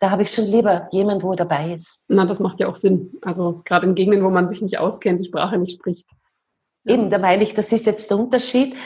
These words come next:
Speaker 1: was du natürlich zu Hause machst, weil du ja alles kennst. Du gehst zu Hause auch vielleicht in der Nacht, äh, eine Runde spazieren. Ich gehe gern mal in der Nacht so,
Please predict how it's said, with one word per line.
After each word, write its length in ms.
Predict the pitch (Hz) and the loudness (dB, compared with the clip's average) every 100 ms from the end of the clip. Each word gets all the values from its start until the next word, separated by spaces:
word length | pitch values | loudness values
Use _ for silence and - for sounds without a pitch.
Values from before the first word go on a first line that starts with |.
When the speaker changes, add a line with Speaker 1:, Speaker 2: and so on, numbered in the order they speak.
| - - | -12 -8
Speaker 1:
was 160 | 190 | -4
du 120 | 220 | 0
natürlich 520 | 233 214 214 214 214 - | 2 2 2 0 0 -4
zu 160 | 202 | 0
Hause 380 | 165 170 214 202 | 4 4 2 2
machst, 560 | 165 170 - - - _ _ _ _ _ _ | 2 2 0 -14 -20 _ _ _ _ _ _
weil 160 | 175 175 | -2 2
du 100 | 180 | 4
ja 200 | 180 127 | 4 4
alles 320 | 170 180 - | 4 0 -4
kennst. 520 | - 170 185 - - - - - _ _ | -2 -2 -2 -10 -20 -20 -20 -20 _ _
Du 80 | - | -6
gehst 320 | 208 214 214 | 0 0 0
zu 100 | 220 | -2
Hause 400 | 180 185 202 190 | 2 2 2 2
auch 160 | 170 175 | 4 2
vielleicht 480 | - 185 165 175 190 | -6 0 2 2 -4
in 120 | 180 | -6
der 100 | 175 | -4
Nacht, 460 | 170 156 165 - - | -2 -2 -4 -12 -10
äh, 240 | 170 165 160 _ _ - | -6 -4 -6 _ _ -10
eine 180 | 190 196 | -4 0
Runde 320 | 214 214 180 | 2 2 2
spazieren. 640 | 180 - 175 - 190 208 | 0 -4 -8 -4 -2 0
Ich 120 | 175 175 | -2 0
gehe 180 | 185 | 0
gern 260 | 175 151 202 | 2 2 4
mal 120 | 190 | 2
in 140 | 180 175 | 2 2
der 100 | 165 | 4
Nacht 340 | 156 160 - | 2 2 -6
so, 340 | - 180 165 | -4 0 0